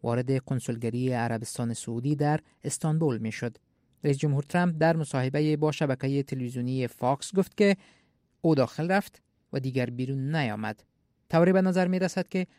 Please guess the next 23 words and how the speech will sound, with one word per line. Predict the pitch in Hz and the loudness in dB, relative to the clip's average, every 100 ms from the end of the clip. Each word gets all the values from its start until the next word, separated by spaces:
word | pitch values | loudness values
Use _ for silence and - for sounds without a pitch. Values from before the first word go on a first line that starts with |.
| _ | _
او | 139 127 | -10 -6
دیگر | 123 127 139 139 _ | -4 -2 -2 -4 _
وجود | 127 117 131 135 _ _ | -12 -6 -6 -6 _ _
ندارد. | 165 165 135 110 110 110 _ _ _ _ _ _ _ _ | -2 0 0 -2 -4 -8 _ _ _ _ _ _ _ _
آقای | 156 - 165 170 | -2 4 4 4
خاشقچی | - 156 156 - 202 - - _ | 2 0 -2 2 0 0 -10 _
یکی | 156 170 190 202 | 0 2 2 2
از | 190 | 0
خبرنگاران | 180 160 151 139 147 160 | 2 2 2 2 4 4
منتقد | 151 139 135 - 170 | 2 0 -2 -2 0
محمد | 180 151 135 135 | 2 0 0 -2
بن | 127 127 | -2 -4
سلمان | - 123 156 175 | -2 -2 0 0
ولیعهد | 139 127 135 135 | 0 0 0 0
عربستان | 143 123 120 120 - 151 107 | 0 0 -2 -4 -2 -2 -2
بود | 110 - - - - | -6 -10 -20 -14 0
و | 147 147 | 2 2
به | 143 139 | 2 0
روزنامه | 131 127 117 120 123 | 0 -2 -4 -2 -2
واشنگتن | 123 117 - 131 117 117 | -2 -4 -4 -6 -4 -6
پست | - 185 - - | -2 -2 -2 -8
مقاله | 110 110 107 | -6 -6 -6
می‌نوشت. | 104 107 104 - - | -6 -6 -8 -10 -16